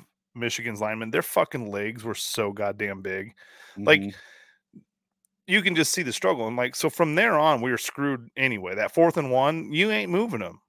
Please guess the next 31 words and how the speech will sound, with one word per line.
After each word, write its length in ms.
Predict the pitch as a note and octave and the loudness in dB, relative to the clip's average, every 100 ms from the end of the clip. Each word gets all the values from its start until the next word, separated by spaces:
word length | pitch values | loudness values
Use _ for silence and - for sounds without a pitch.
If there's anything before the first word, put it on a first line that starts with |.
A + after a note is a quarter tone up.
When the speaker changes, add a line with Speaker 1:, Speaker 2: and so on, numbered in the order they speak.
| _ _ _ _ _ - | _ _ _ _ _ -8
Speaker 2:
Yeah. 160 | G#2+ C#3 | 0 2
Speaker 1:
you 60 | |
know, 300 | B2 A#2 D#3 D3+ | 4 2 0 -2
and 140 | D#3+ | 0
that's, 460 | - E3 - - - _ _ _ _ G#2 | -2 -2 -6 -8 -14 _ _ _ _ -2
and 100 | D3 | 4
Speaker 2:
Jake, 40 | |
Speaker 1:
that's 160 | F3+ E3+ | 6 4
Speaker 2:
do 60 | F#3+ | 0
you 80 | |
Speaker 1:
where 80 | A3 | -2
Speaker 2:
think 180 | C4 A#3 | -2 -4
it's 340 | A3 - - - - | -4 -6 -8 -10 -4
easier 540 | C#3+ D3+ C#3 D#3 D#3 | -2 -2 -2 0 0
for 300 | C3+ D#3 C#3 A2+ | 0 2 4 2
a 40 | G2+ | -2
D 240 | C3 B2+ B2+ | -2 0 0
lineman 800 | G#2+ G#2+ A2 A#2 A#2 A#2+ B2+ B2+ _ _ - | 0 2 2 0 -2 -4 -6 -8 _ _ -6
to 100 | A#2 | -4
come 360 | - B2 A2+ | 0 0 0
in 180 | A#2 G#2+ | -4 -6
younger 680 | G2+ A2 A2 G#2 G#2+ A2 A2 _ _ _ _ _ - | -4 -2 -2 -2 -4 -4 -8 _ _ _ _ _ -6
and 200 | A2+ G2+ | -4 -4
play 400 | - A#2 G#2+ G#2+ | 2 4 4 2
than 300 | G2+ A2+ G#2+ | -4 -4 -2
it 120 | G2+ | 0
is 180 | G#2 G2+ | 0 -2
for 160 | - G2 | -2 -4
an 80 | |
offensive 540 | F2 F#2+ - A2 - G#2+ | -2 -6 -6 -8 -8 -4
lineman? 340 | G#2+ G#2+ A2+ | -2 -2 -6